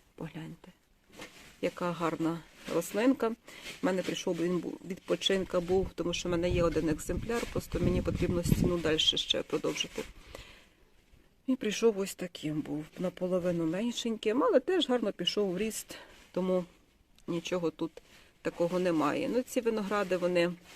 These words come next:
не є агресивні, але вони щеплені теж на звичайному дівочому винограді, тому потрібно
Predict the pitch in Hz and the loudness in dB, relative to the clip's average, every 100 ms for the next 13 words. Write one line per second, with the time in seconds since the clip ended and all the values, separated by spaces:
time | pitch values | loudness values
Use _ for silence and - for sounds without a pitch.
0 | - - - - - - 175 175 175 165 | -20 -20 -20 -18 -18 -4 0 2 6 6
1 | 165 180 - - 247 285 285 269 262 - | 4 0 -2 6 8 8 6 6 4 4
2 | 180 190 180 190 170 - - 196 165 170 | 2 2 2 2 4 4 4 2 0 -2
3 | 196 208 214 - 170 151 160 - - 170 | -4 -4 -8 -2 0 2 -2 -4 -2 0
4 | 170 170 170 156 151 165 175 180 196 196 | 0 -2 -2 0 2 2 0 -2 -4 -4
5 | 202 214 208 208 208 208 208 214 233 - | -4 -6 -6 -4 -2 0 -2 -2 -8 -8
6 | - - - - _ _ 190 202 - 185 | -20 -20 -20 -20 _ _ -2 -2 -4 -4
7 | 190 208 202 202 208 | -4 -2 0 0 0